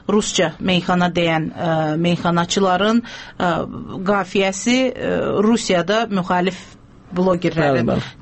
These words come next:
Speaker 1: diqqətinə səbəb olub və onlar "Putin, ты кто такой? Давай, до свидания." Yəni, "Putin, sən kimsən? Sağ ol." Ə,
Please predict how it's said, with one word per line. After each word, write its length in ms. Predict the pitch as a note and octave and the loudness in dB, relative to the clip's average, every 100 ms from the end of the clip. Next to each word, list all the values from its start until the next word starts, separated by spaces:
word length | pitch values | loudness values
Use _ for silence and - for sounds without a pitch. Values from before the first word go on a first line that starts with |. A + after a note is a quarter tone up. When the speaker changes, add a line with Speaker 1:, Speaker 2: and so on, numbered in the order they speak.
| G#3 | -6
Speaker 1:
diqqətinə 460 | - F#3+ G3+ F#3+ F#3+ | -2 -4 0 -2 0
səbəb 320 | F3+ F3+ F#3 | 0 2 2
olub 240 | G3+ A#3+ F#3+ | 2 0 0
və 160 | F3+ | 0
onlar 380 | D#3 F#3 G3+ A3 | 0 0 0 -2
"Putin, 400 | - A3 G#3 D#3 | -2 -2 0 -2
ты 80 | F3 | -2
кто 220 | F3 G3+ | -2 -2
такой? 340 | F#3+ E3+ - E3 | -2 -2 0 0
Давай, 320 | D3+ D#3 E3+ | 0 0 0
до 140 | D#3+ | -2
свидания." 580 | E3 F3+ E3+ D#3+ C#3 D3 | -2 -2 0 0 0 0
Yəni, 160 | D3+ D#3 | -2 -2
"Putin, 240 | D#3+ - | -6 -4
sən 240 | D3+ E3 F3+ | -2 -2 -2
kimsən? 320 | F3 - D3 - - - - | -2 0 -2 -4 -14 -14 -6
Sağ 260 | - F3+ | -2 0
ol." 160 | D#3+ D3 - | 0 -4 -6
Ə, 1120 | E3 D#3+ D3+ D3 C#3 F2 F2 G2+ C3 G2 E2+ | -2 0 2 2 0 -4 -6 -6 -4 -6 -8